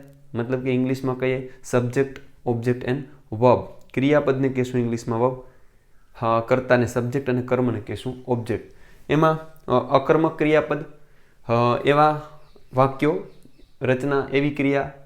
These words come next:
કે જેને પોતાનું કર્મ નથી. દાખલા તરીકે હું રમું છું તો ત્યાં કર્મ હાજર નથી કે હું શું રમું છું. હું ક્રિકેટ રમું છું તે ત્યાં, અ, રમવાની જે ક્રિયા છે એનું કર્મ ક્રિકેટ, એની હાજરી છે.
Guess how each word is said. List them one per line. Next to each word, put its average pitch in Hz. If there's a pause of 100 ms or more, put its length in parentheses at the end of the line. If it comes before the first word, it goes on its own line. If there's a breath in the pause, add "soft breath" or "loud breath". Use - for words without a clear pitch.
(420)
કે 139
જેને 139
પોતાનું 143
કર્મ 135
નથી. 135
દાખલા 127
તરીકે 127
હું 127 (280 soft breath)
રમું 127
છું 131
તો 127
ત્યાં 123
કર્મ 127
હાજર 120
નથી 127 (200 soft breath)
કે 120
હું 117
શું 120
રમું 98
છું. 123 (960)
હું 139
ક્રિકેટ 151
રમું 143
છું 139
તે 135
ત્યાં, 135 (380 loud breath)
અ, 117 (200)
રમવાની 151
જે 147
ક્રિયા 143
છે 135
એનું 135
કર્મ 139
ક્રિકેટ, 139 (460)
એની 135
હાજરી 131
છે. 131